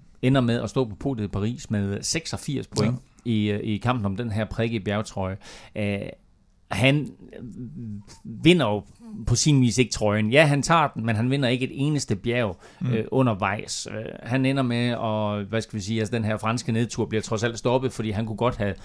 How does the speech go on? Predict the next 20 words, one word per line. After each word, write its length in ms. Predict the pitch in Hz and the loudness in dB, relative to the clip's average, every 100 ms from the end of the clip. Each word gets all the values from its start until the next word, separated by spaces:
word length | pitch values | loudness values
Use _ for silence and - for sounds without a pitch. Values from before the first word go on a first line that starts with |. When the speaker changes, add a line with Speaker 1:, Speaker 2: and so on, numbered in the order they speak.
| - | -8
Speaker 1:
smidt 320 | - 139 147 | 0 0 2
den 100 | 120 | 0
prikke 300 | 104 123 120 | 2 2 2
bjergtrøje 480 | 104 113 117 - 104 | 2 0 -2 -2 0
også, 260 | 107 120 110 | 0 -2 -4
og 60 | |
så 80 | 98 | -4
havde 120 | 107 | -4
franskmændene 480 | - 110 - 107 95 | -2 -4 -2 -4 -4
slet 200 | - 135 | -2 0
ikke 140 | 131 | 0
fået 120 | - 113 | 0 -2
nogen 160 | 117 | -2
på 80 | 113 | -2
podiet. 420 | 92 107 104 101 - - - - - - - - - | -2 -4 -2 -6 -8 -16 -20 -20 -20 -20 -20 -20 -4
Men 420 | 113 123 127 127 - | 0 4 6 4 4
er 160 | 156 | 4
der 120 | 185 | 4
noget 840 | 170 139 135 127 127 127 123 120 104 - - - - - - _ - - | 4 4 8 8 8 8 8 6 2 -4 -20 -20 -20 -20 -20 _ -10 -10
fremtidsmæssigt 1400 | - - 151 196 - 135 104 - 113 117 107 110 87 - | -6 2 4 4 2 0 0 0 0 0 0 -4 -8 -12